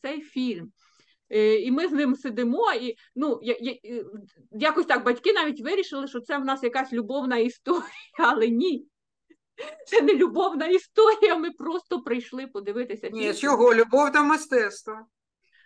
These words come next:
Speaker 1: Любов до мистецтва. <laughs> Да. Давайте, знаєш, як отой анекдот, е, я тут згадала, знаєш, та й про слайди, слайди, слайди, що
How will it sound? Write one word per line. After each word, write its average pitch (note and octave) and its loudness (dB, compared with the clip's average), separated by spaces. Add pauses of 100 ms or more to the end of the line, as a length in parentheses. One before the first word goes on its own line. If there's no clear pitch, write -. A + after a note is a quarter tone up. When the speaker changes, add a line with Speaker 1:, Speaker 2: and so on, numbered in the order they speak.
Speaker 1:
Любов C#4 4 (100)
до A4 8
мистецтва. G#4 2 (140)
<laughs> D#4 -4
Да. B3+ 2 (280)
Давайте, E4 2
знаєш, G4 -4
як B3+ -4
отой E4+ -4
анекдот, D4 -4
е, F#3+ -10
я G#3+ -2
тут A#3 -2
згадала, A3+ -2
знаєш, C4+ -6
та A#3+ 0
й A#3 -2
про - -2
слайди, F4 0
слайди, C#4 -6
слайди, G3+ -6
що G3 -8